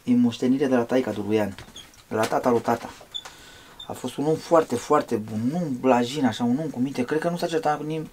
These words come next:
cu nimeni niciodată. Era un om cu minte, cu minte. Avea o iapă sură, numai parcă vă, numai că l-are pe iapa aia. El a fost pe front. În al doilea război mondial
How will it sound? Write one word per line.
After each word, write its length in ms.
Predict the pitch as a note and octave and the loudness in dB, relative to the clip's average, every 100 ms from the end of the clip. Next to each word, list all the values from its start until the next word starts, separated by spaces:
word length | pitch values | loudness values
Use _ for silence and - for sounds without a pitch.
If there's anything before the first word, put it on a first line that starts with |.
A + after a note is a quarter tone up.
| - | -4
cu 80 | F#3+ | 0
nimeni 240 | A3 D3 | 0 -2
niciodată. 480 | D3+ B2 A#2+ - - | -4 -4 -2 -2 -4
Era 100 | - | -4
un 80 | A3 | -2
om 80 | G#3+ | -2
cu 100 | F3+ | -4
minte, 320 | E3+ D3+ - | -8 -10 -12
cu 120 | - | -6
minte. 340 | A#2+ G#3+ - _ - - - - - - - - - | -6 -6 -10 _ -20 -20 -20 -20 -20 -18 -16 -18 -18
Avea 200 | - A2 | -4 4
o 60 | C3+ | 6
iapă 240 | D#3 - | 4 2
sură, 260 | - C#3+ C3 | -2 2 2
numai 300 | B2 B2+ B2 | 4 2 2
parcă 260 | A#2 A2 G#2 | 0 -4 -4
vă, 120 | G#2+ | -4
numai 200 | G#2+ G2+ | -2 -2
că 100 | G2 | -2
l-are 160 | F#2+ | -4
pe 160 | F#2+ F#2+ | -4 -4
iapa 200 | F#2+ F2 | -4 -6
aia. 180 | F2 - - - _ | -12 -12 -20 -20 _
El 160 | G#2+ A2 | -6 -6
a 40 | |
fost 200 | - B2 | -4 -6
pe 80 | A#2 | -6
front. 420 | - A#2 G#2+ - - - - - - _ - - | -2 -2 -2 -8 -20 -20 -20 -20 -20 _ -20 -8
În 80 | G#2+ | -4
al 100 | G#2 | -2
doilea 220 | B2 A#2+ | 2 2
război 280 | A2+ A2 A2+ | 0 -2 -2
mondial 560 | G#2 F#2+ A#2 A2 G2 | -2 0 0 0 -4